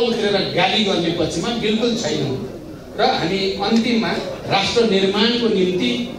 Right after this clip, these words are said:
सम्पूर्ण रूपले समर्पित भएर छिटोभन्दा छिटो सामाजिक न्यायसहितको आर्थिक समृद्धि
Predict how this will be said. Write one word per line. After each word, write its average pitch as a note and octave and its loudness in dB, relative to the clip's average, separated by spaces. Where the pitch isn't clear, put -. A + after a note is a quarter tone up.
सम्पूर्ण A3 4
रूपले G3 2
समर्पित F#3+ 2
भएर G3 2
छिटोभन्दा F#3+ 2
छिटो A3+ 0
सामाजिक G#3 2
न्यायसहितको G#3 2
आर्थिक - 0
समृद्धि F#3+ 2